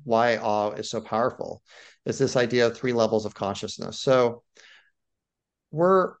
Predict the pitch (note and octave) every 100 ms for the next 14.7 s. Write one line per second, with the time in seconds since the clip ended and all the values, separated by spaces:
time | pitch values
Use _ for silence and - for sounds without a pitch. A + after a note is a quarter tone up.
0 | _ - D#3+ F#3 F#3+ F#3 F3+ D#3 D3+ C#3+
1 | C3+ C#3 B2+ A#2+ B2 B2+ A#2+ A#2+ A2+ A2+
2 | A2 G#2+ G#2+ G#2 A#2+ A2 A2+ A2 G#2+ G#2
3 | G2+ - _ - A2+ G#2+ - - A2 G#2+
4 | A2+ A2+ G#2+ G2+ F#2+ G2+ G2+ - A2+ A2
5 | A2 F#2+ - - - F2+ F#2+ - _ -
6 | - - _ - C3+ D3 D3+ D3+ - -
7 | _ - B2+ A#2 A2 A2 G#2+ G#2 - _
8 | _ _ _ - - C3 - A#2+ A#2 A2+
9 | C3 A2+ G#2 - A#2+ A2+ A2 A2 - B2+
10 | B2 A#2+ A#2+ A2+ A#2+ A2+ A2+ A#2 A2+ A2
11 | A2 _ _ - C3 C#3 B2+ A#2+ A#2+ A2+
12 | - A#2+ A#2 B2+ - A#2 A2+ A2 G2+ G#2
13 | G#2+ A2 A#2 A2+ - - A#2 A2 A2 G#2+
14 | G2+ F#2+ G2+ A2 A2 G#2 G2+